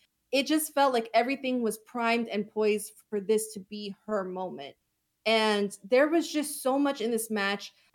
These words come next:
I know heels are gonna be heels. There's going to be shenanigans. We knew that Rebel and Jamie Hayter were gonna get involved.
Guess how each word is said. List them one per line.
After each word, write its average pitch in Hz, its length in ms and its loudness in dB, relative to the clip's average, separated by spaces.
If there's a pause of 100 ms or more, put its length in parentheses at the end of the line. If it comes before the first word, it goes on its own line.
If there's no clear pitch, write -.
I 233 120 4
know 294 180 6
heels 269 360 4
are 226 80 2
gonna 233 220 2
be 208 120 -4
heels. 196 440 -2
There's 214 160 2
going 240 260 -2
to 247 60 2
be 226 140 0
shenanigans. 190 960 -2
We 233 140 -2
knew 262 240 0
that 233 260 2
Rebel 208 320 2
and 202 100 -2
Jamie 190 340 -4
Hayter 185 340 -6
were 196 120 -8
gonna 180 240 -10
get 175 260 -2
involved. 180 580 -2